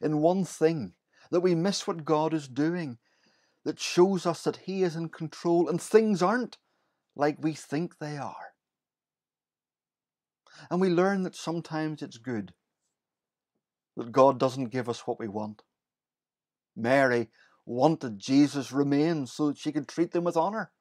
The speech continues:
That was her deepest wish. But God's plan was richer and better than she could ever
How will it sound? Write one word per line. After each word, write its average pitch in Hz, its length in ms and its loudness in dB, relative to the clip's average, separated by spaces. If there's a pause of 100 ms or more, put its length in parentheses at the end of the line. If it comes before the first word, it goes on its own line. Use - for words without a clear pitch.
(360)
That 175 140 6
was 196 100 4
her 165 140 2
deepest 196 360 0
wish. 196 420 -8 (1300)
But 117 200 -6
God's - 400 4
plan 123 560 -4 (440)
was 131 220 -2
richer 180 640 -2
and 123 260 -8
better 156 400 0 (140)
than 151 120 0
she 175 280 -2
could 165 220 -2 (120)
ever 156 380 -4